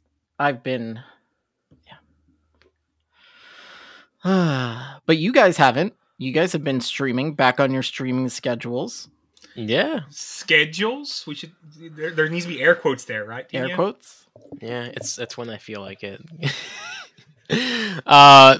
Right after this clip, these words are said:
Speaker 2: but normally <laughs> it's, uh, well, I, I actually, we set a schedule between either Friday nights or Saturday morning now, because I did do a Saturday morning stream, and it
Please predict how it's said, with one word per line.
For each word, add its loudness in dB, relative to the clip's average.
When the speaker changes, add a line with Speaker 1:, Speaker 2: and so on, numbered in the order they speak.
Speaker 2:
but 10
normally 6
<laughs> -20
it's, 0
uh, 2
well, 10
I, 8
I 8
actually, 6
we 6
set 8
a 6
schedule 4
between 0
either 2
Friday -4
nights -8
or -6
Saturday 6
morning -4
now, -8
because -10
I -6
did -8
do 0
a 2
Saturday 0
morning -10
stream, -8
and -4
it -6